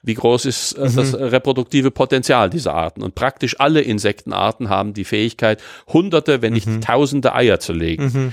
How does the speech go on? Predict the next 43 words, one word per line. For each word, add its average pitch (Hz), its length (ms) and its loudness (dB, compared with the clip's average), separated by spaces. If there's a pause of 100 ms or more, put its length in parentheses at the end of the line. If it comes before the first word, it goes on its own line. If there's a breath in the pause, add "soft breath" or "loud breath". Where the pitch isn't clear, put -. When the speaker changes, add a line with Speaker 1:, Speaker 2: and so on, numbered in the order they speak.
(140 loud breath)
Speaker 1:
Das - 180 -4
heißt, 113 400 2
äh, 113 220 4
es - 220 -4
ist, - 280 -2
äh, 127 300 0
letztlich 147 480 -2
immer 147 180 4
die 120 140 2
hohe 160 240 4
Mortalität, 110 920 0 (100)
Speaker 2:
Ja. 123 480 4
Speaker 1:
äh, 120 40 0
die 127 180 -2
Insektenpopulationen 127 1200 0
klein 95 300 0
hält. 92 220 -4
Mortalität 117 840 0
durch - 280 -4
Klimafaktoren, 143 840 2
Speaker 2:
Ja. 110 40 -2
Speaker 1:
Mortalität 95 680 0
zum 90 160 -6
Beispiel 87 360 -2
eben 87 180 -2
durch 92 160 -8
Vergiftung, 202 500 0 (260 loud breath)
Mortalität 117 680 2
durch 131 160 -2
Prädation, 113 600 2
also 87 200 -2
durch, 113 100 2
Speaker 2:
Ja, 120 80 6
ja, 135 140 2
Speaker 1:
äh, 113 180 2
andere, 123 400 4
Speaker 2:
gefressen 90 200 0
Speaker 1:
der, 117 100 4
der 92 80 0
Speaker 2:
werden. 123 120 4
Speaker 1:
sie 147 200 0
halt 123 300 0
auffrisst. - 500 -4